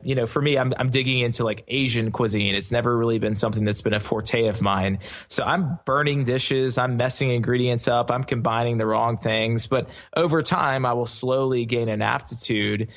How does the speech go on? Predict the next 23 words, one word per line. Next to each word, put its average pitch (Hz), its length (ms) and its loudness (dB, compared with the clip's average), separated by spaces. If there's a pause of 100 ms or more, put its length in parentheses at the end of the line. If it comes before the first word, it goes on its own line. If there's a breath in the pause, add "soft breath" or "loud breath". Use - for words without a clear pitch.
(200 loud breath)
and 135 80 -2
there's 135 140 2
a 147 40 4
lot 156 140 2
of 131 100 0
enjoyment 127 600 0
for 110 120 -4
me, 101 460 0 (240 soft breath)
uh, 110 260 2
through 160 260 0
that 120 160 2
learning 113 300 0
curve. 90 320 -4
So 127 160 0
I, - 100 0 (440)
I 127 140 0
agree 131 260 2
with 127 120 0
you 127 80 2
a 120 40 2
hundred 117 180 2
percent 113 380 0
that 107 260 0